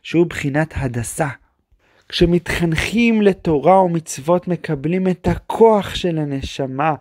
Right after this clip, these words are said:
שגם כשהיא תהיה במצב של ניסיונות, העלמות והסתרים, "הסתר אסתיר פניי",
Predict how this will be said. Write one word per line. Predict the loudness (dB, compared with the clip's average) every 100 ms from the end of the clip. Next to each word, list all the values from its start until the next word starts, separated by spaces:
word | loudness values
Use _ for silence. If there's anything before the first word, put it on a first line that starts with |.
| _ -20 -20 _
שגם | -4 -2 -2 4 6 6 2
כשהיא | -4 -8 -8
תהיה | -8 -2 0 0
במצב | -2 -4 -6 -2 0 0
של | 0
ניסיונות, | -2 -2 -6 -4 -2 0 0 0 0 2
העלמות | 4 4 2 2 0 -2
והסתרים, | -2 -2 -4 -4 -2 -2 0
"הסתר | -4 -6 2 4 4
אסתיר | 2 -2 -4 -2 -2
פניי", | -4 -2 2 2